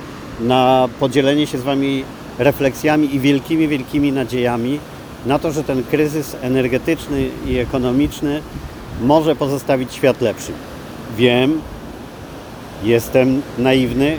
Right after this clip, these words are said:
chcę taki wciąż pozostawać mimo wszystko, bo oczywiście możecie mi przypomnieć, jak wierzyłem w to,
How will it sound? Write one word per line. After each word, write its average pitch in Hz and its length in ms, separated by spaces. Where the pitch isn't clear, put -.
chcę - 220
taki 131 260
wciąż 120 300
pozostawać 120 680
mimo 120 180
wszystko, 131 540
bo 156 120
oczywiście 151 960
możecie 139 420
mi 139 140
przypomnieć, 135 680
jak 131 260
wierzyłem 127 580
w - 80
to, 127 440